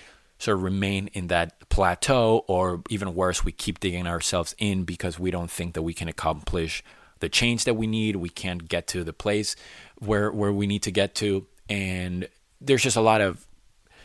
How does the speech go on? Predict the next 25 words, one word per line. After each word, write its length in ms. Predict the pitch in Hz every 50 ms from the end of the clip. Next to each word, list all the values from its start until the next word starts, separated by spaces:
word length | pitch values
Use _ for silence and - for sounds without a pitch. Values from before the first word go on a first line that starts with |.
| - - - - - - - _ _ -
things 320 | - - 131 123 113 - -
that, 220 | 101 95 92 107
that 280 | 101 95 98 - _ -
could 180 | - 131 120
be 140 | 98 107 101
addressed 440 | 95 87 95 95 92 87 - - -
in 120 | 90 85
that, 280 | 82 80 73 80 - - _ -
in 100 | - 82
that 160 | 80 73 -
front. 240 | - - 78 - - _ _ _ _ _ _ _ _ _ _ _ _ _ _ -
Us 200 | - 139 139 -
musicians 640 | 147 147 127 - 131 123 - 120 113 107 - - - - _ _ _ _ _ _ _
take 240 | - - 117 - - -
in 140 | 131 120 117
information 640 | 113 107 98 - - 95 92 92 85 - - 85 - -
all 160 | 92 92 92
the 100 | 82 76
time, 320 | - - 78 69 64 - - -
and 120 | 82 85 -
even 320 | - 156 160 160 151 139 120
when 160 | 117 113 117
we 80 | 120
need 180 | 113 110 107 95
help, 300 | 85 87 76 71 -